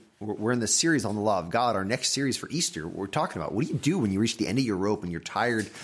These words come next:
of your sin and you're tired of, of whatever kind of holds you down? And, uh,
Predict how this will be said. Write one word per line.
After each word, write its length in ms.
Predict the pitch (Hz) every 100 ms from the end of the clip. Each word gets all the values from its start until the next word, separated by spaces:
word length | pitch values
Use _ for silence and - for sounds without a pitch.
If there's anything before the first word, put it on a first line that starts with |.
| - -
of 120 | 104
your 100 | 95
sin 360 | - - 110 95
and 60 |
you're 120 | 90 90
tired 340 | 110 123 117
of, 220 | 104 85
of 160 | 101 101
whatever 480 | 95 107 117 113 98
kind 180 | 117
of 60 | 101
holds 360 | - 107 98 -
you 60 |
down? 460 | 98 95 95 85 78 - - - - -
And, 260 | 107 101
uh, 280 | 98 92 87